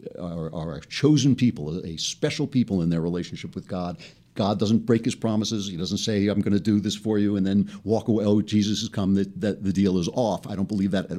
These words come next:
all. I don't believe the notion that, I write about this a lot in,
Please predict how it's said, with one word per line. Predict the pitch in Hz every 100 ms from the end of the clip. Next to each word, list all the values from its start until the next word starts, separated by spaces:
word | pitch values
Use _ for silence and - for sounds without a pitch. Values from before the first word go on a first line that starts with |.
| 87
all. | 98 98 104 - - - -
I |
don't | 95 98
believe | 98 95 101 85
the | 92 87 85 85 -
notion | 101 101 - 92
that, | 90 80 -
I | 85
write | 87 104
about | 92 85
this | 95
a | 95
lot | 82 92 87 -
in, | 87 85 85